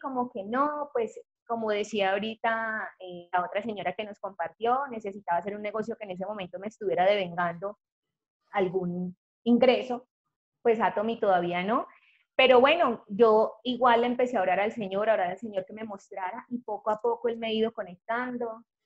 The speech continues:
ya me he ido saliendo de los otros grupos. Antes me daba como la, la, la preocupación de qué van a decir, pero es que esta que hace que estaba aquí, ahora está por allá, y no sé qué más, y es siempre como ese miedo, ¿no? Y ese temor del qué van a decir.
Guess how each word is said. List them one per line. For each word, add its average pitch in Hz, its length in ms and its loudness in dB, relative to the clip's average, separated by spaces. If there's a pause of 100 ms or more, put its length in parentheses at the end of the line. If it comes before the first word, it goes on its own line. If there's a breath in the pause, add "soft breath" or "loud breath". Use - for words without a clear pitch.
ya 208 200 2
me 214 140 -2
he 214 40 0
ido 226 160 0
saliendo 202 460 -2
de 214 100 0
los 202 180 -4
otros 185 320 -8
grupos. 240 540 -2 (440 soft breath)
Antes 233 320 2
me 247 140 2
daba 202 280 4
como 247 180 2
la, 202 320 0 (100)
la, 202 80 -2 (100)
la 196 200 -2
preocupación 202 540 -6
de 196 120 -6
qué 226 140 -4
van 180 180 -6
a 196 80 -8
decir, 233 480 -8
pero 190 140 -4
es 190 120 -10
que 196 100 -8
esta 196 200 -8
que 190 100 -4
hace 190 200 -4
que - 80 -10
estaba 170 320 -2
aquí, 233 400 -2
ahora 185 220 2
está 190 200 -8
por 196 180 -8
allá, 240 480 2
y 233 60 0
no 214 160 -6
sé 202 160 -10
qué 202 80 -8
más, 233 260 -8
y 226 100 -6
es 220 60 -20
siempre 240 300 -4
como 247 180 -4
ese 220 220 -8
miedo, 240 440 2
¿no? 226 120 -18
Y 240 100 -6
ese 208 220 -8
temor 185 300 -4
del 208 180 -8
qué 233 120 0
van 220 180 0
a 240 100 0
decir. 226 420 -4